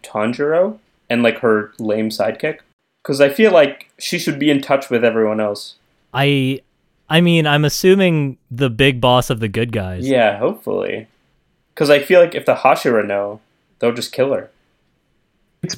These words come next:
Speaker 3: pretty crazy that we find out that Jack White can just create any demon he wants, and he's the only person who can create demons.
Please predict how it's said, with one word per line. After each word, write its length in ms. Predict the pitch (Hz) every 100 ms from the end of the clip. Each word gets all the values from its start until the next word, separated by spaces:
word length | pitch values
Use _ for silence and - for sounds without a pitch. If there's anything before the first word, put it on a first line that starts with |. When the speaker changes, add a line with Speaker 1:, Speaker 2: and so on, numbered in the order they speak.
| -
Speaker 3:
pretty 480 | - - 247 233 214
crazy 640 | - 151 143 156 151 202
that 180 | 156 156
we 100 | 147
find 400 | - 143 139 143
out 180 | 139 139
that 160 | 139 139
Jack 340 | 131 127 -
White 340 | 127 131 143
can 200 | - 143
just 200 | 139 139
create 640 | - - 143 127 131 139 -
any 260 | - 147 143
demon 320 | 135 139 135
he 120 | 131 131
wants, 340 | 127 135 151
and 80 | 151
he's 140 | 135
the 180 | 143 147 -
only 280 | 135 139 151
person 360 | 160 156 175
who 80 | 165
can 160 | 170 165
create 300 | - 170 165
demons. 580 | 175 175 185 190 -